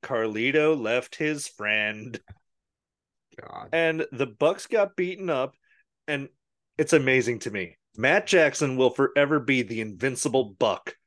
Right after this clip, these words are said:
Speaker 1: He takes whatever beating is given to him, gets right back up, and is in the fight. So in this,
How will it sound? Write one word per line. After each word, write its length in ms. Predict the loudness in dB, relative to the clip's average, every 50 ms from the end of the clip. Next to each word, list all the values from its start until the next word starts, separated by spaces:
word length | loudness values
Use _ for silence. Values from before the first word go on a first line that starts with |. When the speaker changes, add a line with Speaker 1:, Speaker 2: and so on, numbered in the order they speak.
| _ _ _ _ _
Speaker 1:
He 140 | -4 -4 -4
takes 280 | -2 -2 -4 -4 -2 -4
whatever 440 | -4 -4 -2 -2 -2 0 0 0 -2
beating 420 | -2 0 -2 0 0 0 -2 -2 -2
is 140 | -4 -4
given 300 | -2 -2 -2 -2 -2 -8 -8
to 220 | -6 -6 -4 -4
him, 140 | -6 -8 -12 _ _ -12 -8 -2
gets 240 | 0 0 0 0 -4
right 440 | -6 -2 2 4 6 6 6 6
back 260 | 4 4 4 4 4 4
up, 200 | 2 2 2 2
and 80 | -2 -2
is 120 | 0 -2
in 140 | -2 -2 -2
the 80 | -4
fight. 400 | -4 0 0 0 0 0 -6 -12 -20 _ _ _ _ _ _ _
So 300 | -8 -2 0 0 2 2
in 160 | 0 0 0
this, 320 | 0 0 -2 -2 -6 -12